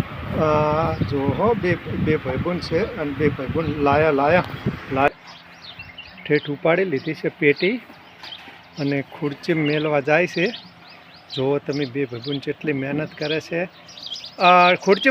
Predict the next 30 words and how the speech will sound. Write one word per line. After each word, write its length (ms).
પડતી 340
ના 180
કરતા 320
ને 120
કે 100
હાબુ 360
આખા 360
વેરી 280
જાહે. 420
વાહ 220
ભાઈ 200
વાહ, 320
ઉપાડી 360
લીધી 260
હો. 440
વાહ, 320
જાવડી 280
જાવડી 280
ખુરચી 280
મેલે 260
પાટું 340
તું 120
પડતો 340
નહીં. 200
હા, 460
મૂકી 540
દીધી. 480
અરે 300
વાહ, 600
વાહ. 460